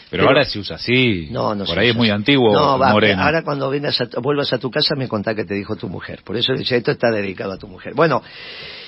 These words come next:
Speaker 2: eh, ¿qué te estaba diciendo? Eh, nosotros,
Speaker 1: Bueno,
Speaker 2: en
Speaker 1: pero hay,
Speaker 2: realidad, la otra
Speaker 1: hay
Speaker 2: interna-
Speaker 1: parejas, hay parejas que se mueven así, qué sé yo,
Speaker 2: Mm,
Speaker 1: si,
Speaker 2: eh,
Speaker 1: si
Speaker 2: pero
Speaker 1: uno acuerda.
Speaker 2: a esa edad, cuando vas a tener chico, lo tenés que educar.
Speaker 1: Mm.
Speaker 2: Es bravo. Imagínate que vos le digas,
Speaker 1: No, yo
Speaker 2: "Negra".
Speaker 1: puedo no compartirlo, pero bueno,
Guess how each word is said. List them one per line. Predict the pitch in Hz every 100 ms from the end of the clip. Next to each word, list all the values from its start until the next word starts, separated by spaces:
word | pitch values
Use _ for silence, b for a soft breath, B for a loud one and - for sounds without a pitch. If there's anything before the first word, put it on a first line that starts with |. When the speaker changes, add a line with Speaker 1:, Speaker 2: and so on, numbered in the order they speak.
| B B -
Speaker 2:
eh, | 180 165 160 - - -
¿qué | 208
te | -
estaba | 165 185 165
diciendo? | 151 131 - 120 92 101 - - -
Eh, | 156 151 -
nosotros, | 147 147 - 196 190 190 190
Speaker 1:
Bueno, | 139 135
Speaker 2:
en |
Speaker 1:
pero | 160 147
hay, |
Speaker 2:
realidad, | 156 151 175 185
la | 151
otra | 196 -
Speaker 1:
hay | 147
Speaker 2:
interna- | 135 135
Speaker 1:
parejas, | 143 120 123 -
hay | 127
parejas | 120 120 139 - 90
que | - 87 82 - - - _ _ _
se | -
mueven | 90 98 87
así, | 85 156 143
qué | 101
sé | 95 87
yo, | 185
Speaker 2:
Mm, | 247 226
Speaker 1:
si, |
Speaker 2:
eh, | 208 175
Speaker 1:
si |
Speaker 2:
pero | 185 180
Speaker 1:
uno | 170
acuerda. | - 117 139
Speaker 2:
a | 180 101
esa | - 160
edad, | 139 139 151 143
cuando | 107 104
vas | 120 -
a |
tener | 107 101 107
chico, | 101 127 110
lo | 95
tenés | 104 98
que | 92
educar. | 95 101 113
Speaker 1:
Mm. | 101 92 B B B B
Speaker 2:
Es | 120
bravo. | 110 117 104 87 82 b b -
Imagínate | 87 165 170 143
que |
vos | 135 131
le | 127
digas, | 131 127 120
Speaker 1:
No, | 180
yo | 147
Speaker 2:
"Negra". | 151 143
Speaker 1:
puedo | 180
no | 151
compartirlo, | 143 135 104 98 135 147 127 87
pero | 85 78 73
bueno, | 123 113 80